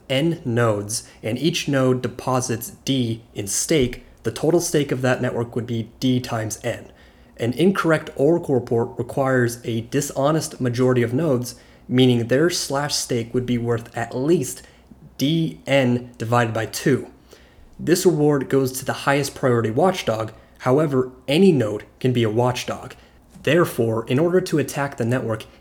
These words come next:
each node would need to be bribed by that concentrated reward amount, D N divided by two.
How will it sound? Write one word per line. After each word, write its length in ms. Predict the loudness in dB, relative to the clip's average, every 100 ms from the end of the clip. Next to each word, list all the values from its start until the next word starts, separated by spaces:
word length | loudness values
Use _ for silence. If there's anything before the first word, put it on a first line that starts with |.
| _
each 320 | -2 0 0 -2
node 380 | 0 2 0
would 160 | 0 2
need 240 | 2 0
to 60 | -2
be 240 | -2 -2
bribed 640 | -2 0 2 2 0 -4 -4
by 420 | -2 0 0 -4 -10 -14 -2
that 220 | -2 -2
concentrated 720 | -2 -2 -2 -4 -2 -2 -4
reward 340 | -2 2 4 2
amount, 440 | -2 -6 -16 -8
D 240 | -2 -2
N 200 | 0 0
divided 320 | 0 -2 -2 -4
by 120 | -8
two. 420 | -4 2 2